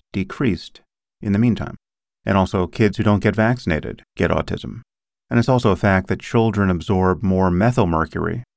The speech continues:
which is the natural environmental form of mercury. They get more of that in their first months of life than they ever got ethylmercury in the vaccines.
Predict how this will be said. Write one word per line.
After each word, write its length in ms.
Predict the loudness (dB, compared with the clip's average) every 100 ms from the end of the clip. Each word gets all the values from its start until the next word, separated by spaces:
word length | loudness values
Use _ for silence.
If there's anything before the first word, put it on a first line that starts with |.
| _ _ _
which 180 | -8 -4
is 60 |
the 100 | 0
natural 480 | 2 2 0 -4 -4 -6
environmental 540 | -4 0 2 2 0
form 300 | -2 -4 -4
of 180 | -6 -12 _ _
mercury. 500 | -4 -4 -4 -4 -6 -8 _ _ _
They 80 | 0
get 160 | 2 4
more 120 | 4
of 80 | 4
that 220 | 2 4
in 80 | 4
their 140 | 2
first 340 | 2 0 2
months 300 | 0 0 -2
of 100 | -6
life 440 | -2 -2 -4 -8 -18 _ _ _ _
than 120 | 2
they 140 | 4 4
ever 160 | 4
got 240 | 2 2 2
ethylmercury 800 | 0 0 0 0 0 -2 -2
in 80 | -2
the 60 | -2
vaccines. 640 | -2 -4 -4 -4 -4 -8